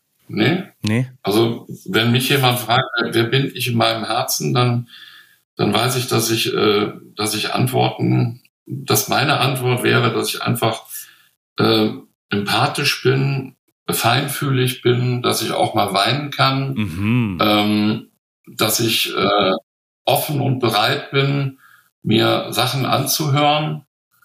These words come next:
Speaker 1: und, äh, ja, einfach auch den kleinen Stefan, der in mir steckt, der spielerisch ist, der
Speaker 2: Mhm.
Speaker 1: mit Leichtigkeit irgendeinen Blödsinn machen kann, äh,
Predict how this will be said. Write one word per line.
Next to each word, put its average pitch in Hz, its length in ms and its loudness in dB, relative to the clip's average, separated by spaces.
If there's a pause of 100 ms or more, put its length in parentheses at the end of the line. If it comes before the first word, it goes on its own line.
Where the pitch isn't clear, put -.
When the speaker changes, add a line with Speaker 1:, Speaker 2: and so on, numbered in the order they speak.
(300)
Speaker 1:
und, - 580 2
äh, 104 460 2 (1000)
ja, - 460 -2 (100)
einfach 113 640 -2 (1500)
auch 110 200 0
den 104 180 0
kleinen 180 440 0
Stefan, 92 560 -2
der 90 540 0
in 101 180 2
mir 98 240 4
steckt, - 560 -4
der - 340 0
spielerisch 165 640 -2
ist, - 340 -2
der 92 300 2 (520)
Speaker 2:
Mhm. 98 80 -8
Speaker 1:
mit 98 140 -2
Leichtigkeit 120 1040 -2 (440)
irgendeinen - 380 0
Blödsinn 120 500 2
machen 104 340 -2
kann, 113 440 -2 (640)
äh, 110 500 2